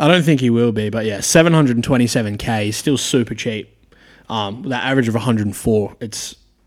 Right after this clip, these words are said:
it's so much value. His B is very low, so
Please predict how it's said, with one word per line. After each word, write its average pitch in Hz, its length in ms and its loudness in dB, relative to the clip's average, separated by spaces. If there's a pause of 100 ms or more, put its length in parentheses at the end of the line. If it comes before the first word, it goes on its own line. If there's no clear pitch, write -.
it's 131 120 -10
so 143 260 0
much 113 160 -2
value. 104 340 -6
His 110 120 -6
B 113 260 -2
is - 260 -10 (200)
very 101 320 -10
low, 98 220 -10
so 104 300 -12